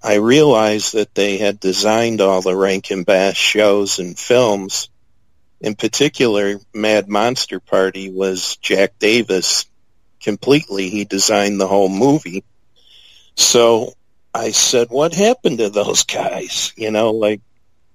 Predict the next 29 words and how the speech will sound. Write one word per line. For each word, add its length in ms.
Arthur 360
Rankin 460
Junior 440
and 140
Jules 360
Bass, 380
to 140
me, 600
they're 180
like 340
Walt 340
Disney 640
and 240
Hanna-Barbera 1300
and 340
the 80
Warner 360
Brothers 800
cartoon 680
animators. 880
What 180
happened 480
to 80
Arthur 360
Rankin 460
and 220
Jules 360
Bass? 400
And 220